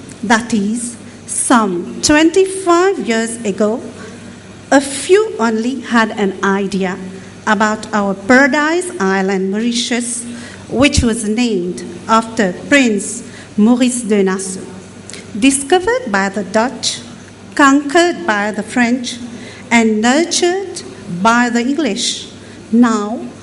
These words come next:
our island is one among the most coveted ones by the tourists for its lovely beaches, food, and multiracial culture.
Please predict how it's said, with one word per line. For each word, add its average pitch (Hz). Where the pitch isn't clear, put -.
our 330
island 311
is 277
one 330
among 240
the 214
most 320
coveted 294
ones 220
by 226
the 196
tourists 269
for 247
its 214
lovely 277
beaches, 226
food, 240
and 208
multiracial 240
culture. 180